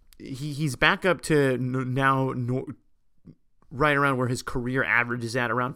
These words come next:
forty-two, forty-three percent. And, and over this stretch, uh, of games since that Toronto game, Turner has, has done pretty much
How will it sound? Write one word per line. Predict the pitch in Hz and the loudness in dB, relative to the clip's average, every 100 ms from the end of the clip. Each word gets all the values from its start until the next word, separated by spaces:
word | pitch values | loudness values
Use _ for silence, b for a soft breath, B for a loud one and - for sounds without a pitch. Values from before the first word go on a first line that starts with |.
| - | -8
forty-two, | 135 135 131 - 135 123 | -6 -4 -6 -8 -6 -6
forty-three | 127 131 101 135 127 | -6 -8 -6 -8 -8
percent. | 98 107 160 143 | -8 -4 -2 -2
And, | 139 131 - | -4 -8 -8
and | 143 135 - | -10 -6 0
over | 170 170 175 156 | 2 6 6 4
this | 117 139 131 | 0 -2 -4
stretch, | - 147 151 139 - B B B B - | -6 0 0 0 -6 B B B B -6
uh, | 131 123 120 | -2 -2 -2
of | 123 110 | -4 -2
games | 143 147 135 127 117 - | -2 0 0 -2 -6 -8
since | 156 139 | -6 -2
that | 147 127 | -2 -2
Toronto | - 127 139 135 | -2 0 2 0
game, | 120 131 113 110 B B B B - | -4 -6 -8 -10 B B B B -2
Turner | 185 214 226 208 151 | 0 2 0 0 0
has, | 190 - | 0 0
has | 147 175 127 | -2 -4 -4
done | 123 107 139 156 180 180 - B B B B - - | -10 -2 0 0 0 -4 -8 B B B B -16 -6
pretty | - 143 170 185 | -2 0 0 0
much | 147 165 - | 0 0 -4